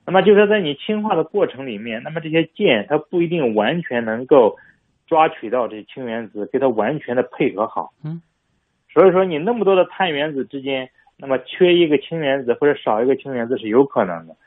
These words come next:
Speaker 1: 所以说当然你时间够长，它有可能完全都能够完全清。
Speaker 2: 嗯。
Speaker 1: 但是像我们的这个人造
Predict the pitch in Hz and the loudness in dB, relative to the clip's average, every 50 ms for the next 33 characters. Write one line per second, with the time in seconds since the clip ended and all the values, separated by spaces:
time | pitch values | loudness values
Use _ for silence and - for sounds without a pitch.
0 | _ _ _ _ _ _ _ _ _ _ _ _ - 160 175 180 202 202 208 214 | _ _ _ _ _ _ _ _ _ _ _ _ 2 4 6 6 6 6 6 4
1 | 214 180 160 170 160 - - - 185 190 180 214 226 214 - 247 190 139 - - | 4 2 0 -4 -8 -10 -12 -12 -10 -6 -6 -6 -6 -4 -2 -2 -2 -2 -4 -8
2 | 101 98 101 110 _ _ _ _ _ - 139 139 151 - 135 117 135 143 113 107 | -12 -12 -12 -12 _ _ _ _ _ -10 -8 -8 -6 -6 -6 -4 -4 -4 -2 -2
3 | 110 139 135 - 120 120 - 180 190 175 151 131 120 110 98 98 95 - - 101 | -2 -4 -4 -8 -8 -4 -2 -2 0 0 0 0 0 0 0 -2 -8 -16 -18 -20
4 | 101 - _ _ _ _ _ _ _ 113 110 104 95 - - 208 208 202 202 - | -20 -20 _ _ _ _ _ _ _ -16 -14 -14 -6 -2 2 4 4 4 2 2
5 | 214 208 156 123 - - _ _ _ _ _ _ _ _ _ _ _ _ _ - | 0 2 2 2 0 -6 _ _ _ _ _ _ _ _ _ _ _ _ _ 2
6 | 214 196 160 143 160 180 196 180 170 180 151 156 143 135 131 123 120 117 120 113 | 4 4 4 2 2 0 0 0 0 0 0 4 4 6 4 4 2 -2 -4 -4
7 | 104 113 143 165 185 180 | -6 -8 -4 0 2 2